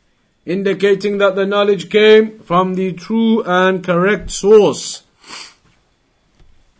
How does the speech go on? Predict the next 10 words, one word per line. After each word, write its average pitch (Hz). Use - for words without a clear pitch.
In 160
one 208
narration 208
he 202
says, 208
"I 185
took 214
knowledge 202
from 190
Hammad, 214